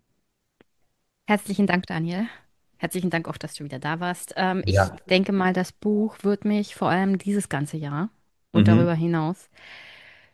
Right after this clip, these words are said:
Speaker 1: gut begleiten.
Speaker 2: Ja, danke dir.
Speaker 1: Und, ähm, ich hoffe auf zukünftige Werke und viel mehr Gespräche auch noch mit dir. Es wird sicherlich
Speaker 2: Mhm.
Speaker 1: interessant werden. Wir
Speaker 2: Mhm.
Speaker 1: leben ja, wie gesagt,
Speaker 2: Mhm.
Speaker 1: in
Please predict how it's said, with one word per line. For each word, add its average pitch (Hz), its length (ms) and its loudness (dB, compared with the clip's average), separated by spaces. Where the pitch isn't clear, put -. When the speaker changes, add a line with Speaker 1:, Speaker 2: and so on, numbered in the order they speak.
Speaker 1:
gut 269 500 4
begleiten. 202 540 4
Speaker 2:
Ja, 104 720 6
danke 104 240 -2
dir. 92 280 -2
Speaker 1:
Und, 226 540 4
ähm, 196 520 -2
ich - 160 -10
hoffe 208 400 -2
auf 175 200 2
zukünftige 196 720 4
Werke 165 500 2
und 160 260 0
viel 190 380 4
mehr 175 300 4
Gespräche 185 460 -2
auch 170 80 -2
noch 160 140 2
mit 170 240 0
dir. 170 140 0
Es - 160 -6
wird 202 180 2
sicherlich 127 380 8
Speaker 2:
Mhm. - 0 -
Speaker 1:
interessant 170 580 -2
werden. 156 360 -8
Wir 160 160 -6
Speaker 2:
Mhm. - 20 0
Speaker 1:
leben 107 280 8
ja, 107 200 -2
wie 139 80 -14
gesagt, 139 300 -2
Speaker 2:
Mhm. - 20 6
Speaker 1:
in 104 380 -2